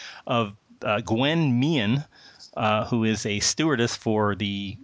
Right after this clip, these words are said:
uh, Trans Global Airways that, uh, both she and Vern work for, getting out of her shower, which is festooned with, um, what looks like pop art daisies and things on her wall. And, uh, so she's,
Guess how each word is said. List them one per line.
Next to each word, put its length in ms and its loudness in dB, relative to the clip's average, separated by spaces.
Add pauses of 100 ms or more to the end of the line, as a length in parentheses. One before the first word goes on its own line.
uh, 200 -2
Trans 360 2
Global 440 0
Airways 500 0
that, 280 -4
uh, 120 2
both 260 -2
she 280 2
and 120 2
Vern 280 2
work 200 -2
for, 300 -2 (380)
getting 240 0
out 80 0
of 60 0
her 60 2
shower, 440 2
which 320 -2
is 500 0
festooned 680 0
with, 440 -4
um, 560 2
what 140 0
looks 240 0
like 240 -2
pop 320 -2
art 320 0 (140)
daisies 500 2
and 120 0
things 220 0
on 100 2
her 100 2
wall. 440 0 (160)
And, 280 0
uh, 300 2
so 260 -2
she's, 300 0